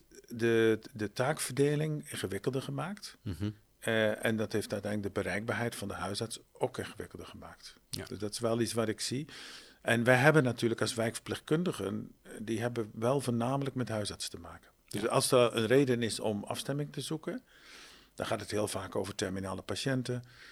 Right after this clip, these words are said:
Speaker 1: over patiënten waar iets ernstigs aan de hand is en waar je even met wilt sparren met de huisarts over hoe kijk jij ernaar, hoe kijk ik ernaar, wat kunnen we het beste doen?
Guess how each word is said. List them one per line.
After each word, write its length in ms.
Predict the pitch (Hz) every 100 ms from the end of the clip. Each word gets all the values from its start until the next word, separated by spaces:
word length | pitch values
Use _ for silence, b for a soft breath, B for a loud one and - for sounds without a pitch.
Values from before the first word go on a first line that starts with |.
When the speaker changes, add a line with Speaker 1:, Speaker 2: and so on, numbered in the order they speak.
| B B
Speaker 1:
over 320 | - 107 98
patiënten 460 | - 101 110 101 98
waar 240 | 98 101
iets 200 | - -
ernstigs 380 | 101 104 - -
aan 120 | 117
de 60 | 110
hand 280 | 110 117 123
is 240 | 123 -
en 120 | -
waar 100 | 101
je 80 | 104
even 360 | - 123 117 101
met 260 | 95 - 107
wilt 180 | 98
sparren 340 | - 113 110 95
met 100 | 92
de 60 |
huisarts 500 | 98 117 107 90 -
over 360 | - 95 95 95 B B B B
hoe 160 | -
kijk 180 | 110 98
jij 200 | 107 110
ernaar, 320 | 107 104 104
hoe 120 | 101 101
kijk 220 | 104 104
ik 160 | 107
ernaar, 400 | 107 101 98 98
wat 160 | 101 101
kunnen 220 | 107 98
we 60 | 98
het 80 | 104
beste 220 | - 113
doen? 300 | 127 120